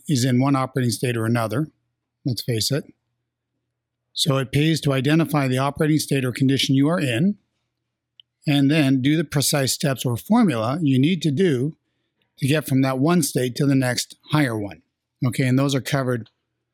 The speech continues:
a few of those, we, we've been covering them one at a time through this podcast series. So,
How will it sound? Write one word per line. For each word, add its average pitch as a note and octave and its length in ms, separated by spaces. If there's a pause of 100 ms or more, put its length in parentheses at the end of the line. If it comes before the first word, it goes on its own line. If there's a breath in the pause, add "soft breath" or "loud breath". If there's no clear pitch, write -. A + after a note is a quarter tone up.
(680)
a A#2+ 120
few F3+ 180
of D#3+ 60
those, C3+ 380 (120)
we, D3+ 80
we've C3 180
been A#2+ 120
covering C#3+ 300
them B2+ 100
one C3+ 160
at B2+ 80
a A#2+ 80
time B2 500 (320)
through C3 320
this B2 220
podcast B2 480
series. A#2+ 420
So, A2+ 300